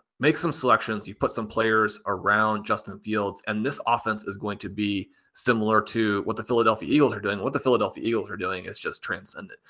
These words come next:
You look at A J Brown in this game, only catches nine of the sixteen targets, but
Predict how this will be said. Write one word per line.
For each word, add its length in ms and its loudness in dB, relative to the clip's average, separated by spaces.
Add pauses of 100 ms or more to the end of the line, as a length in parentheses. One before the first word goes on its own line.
(240)
You 140 8
look 160 8
at 160 8 (320)
A 100 6
J 160 4
Brown 460 6
in 100 0
this 180 -4
game, 280 0
only 160 4
catches 340 -2
nine 220 2
of 60 0
the 60 -2
sixteen 340 -6
targets, 360 4
but 200 6